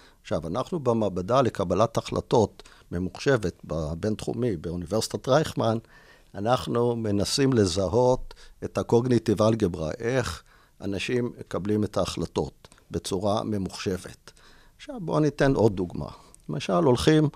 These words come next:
לסופר ורוצים לקנות, אה, אטריות, לפסטה.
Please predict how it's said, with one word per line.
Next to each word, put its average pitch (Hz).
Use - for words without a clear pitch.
לסופר 135
ורוצים 101
לקנות, 101
אה, 98
אטריות, -
לפסטה. -